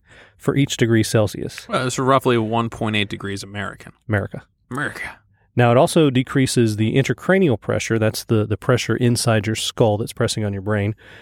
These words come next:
Speaker 1: uh, due to cerebral vasoconstriction.
Speaker 2: So could that pressure get pretty high?
Speaker 1: Oh, yeah. It could get incredibly mind, mind-bogglingly high.
Speaker 2: Mm.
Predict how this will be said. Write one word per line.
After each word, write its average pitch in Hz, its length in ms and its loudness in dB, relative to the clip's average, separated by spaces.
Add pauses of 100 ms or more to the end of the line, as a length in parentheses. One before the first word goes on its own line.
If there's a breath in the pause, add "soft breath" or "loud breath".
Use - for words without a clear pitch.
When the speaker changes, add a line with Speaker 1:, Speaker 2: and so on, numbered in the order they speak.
(220 loud breath)
Speaker 1:
uh, 107 220 2
due 120 280 2
to 113 260 0
cerebral 113 520 2
vasoconstriction. 107 1120 -2
Speaker 2:
So 110 180 0
could 123 180 0
that 151 160 0
pressure 135 300 -2
get 120 240 -2
pretty 127 320 -2
high? 110 380 -2 (760 soft breath)
Speaker 1:
Oh, 156 180 4
yeah. 107 180 2
It 101 100 -2
could 117 100 0
get 110 220 2
incredibly 107 840 0
mind, 104 460 0 (100)
mind-bogglingly 107 1120 2
high. 107 420 -4
Speaker 2:
Mm. 117 320 -6